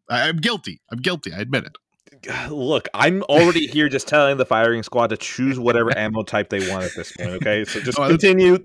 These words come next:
Speaker 2: We, just
Speaker 1: that's
Speaker 2: fill
Speaker 1: fair.
Speaker 2: up the time they need to figure out which box they wanna grab.
Speaker 1: <laughs> So I Googled them,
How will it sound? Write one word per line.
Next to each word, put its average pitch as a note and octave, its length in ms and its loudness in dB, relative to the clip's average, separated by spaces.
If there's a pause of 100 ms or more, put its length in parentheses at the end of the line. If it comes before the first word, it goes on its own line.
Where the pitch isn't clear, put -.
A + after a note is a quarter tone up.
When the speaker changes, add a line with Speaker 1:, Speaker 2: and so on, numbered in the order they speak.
Speaker 2:
We, D#3+ 160 2
just C#3+ 320 -2
Speaker 1:
that's D#3+ 100 -8
Speaker 2:
fill G3 160 4
Speaker 1:
fair. G#3 60 2
Speaker 2:
up G3+ 80 -10
the F3 80 0
time D#3 340 2
they D3 140 0
need D3 260 -4
to D3 80 -4
figure C3+ 340 -2
out B2 180 2
which D3 200 -2
box A#2 280 -2
they F3+ 120 2
wanna - 140 -4
grab. D3+ 240 -6 (160)
Speaker 1:
<laughs> C#3 140 -8 (920)
So D3 240 0
I B2+ 100 0
Googled G3 340 0
them, E3 240 -6